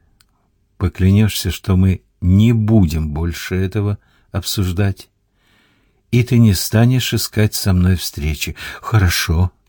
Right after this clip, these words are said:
хотя цена слишком высокая». И он поцеловал эту чертовку легким, нежным поцелуем,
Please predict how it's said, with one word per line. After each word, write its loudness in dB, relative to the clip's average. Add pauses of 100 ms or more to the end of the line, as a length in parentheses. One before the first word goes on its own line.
(680)
хотя 0
цена 2
слишком 0
высокая». 0 (1040)
И 0
он 2 (1200)
поцеловал -2 (1120)
эту -4
чертовку -6 (1200)
легким, -2
нежным -2
поцелуем, -4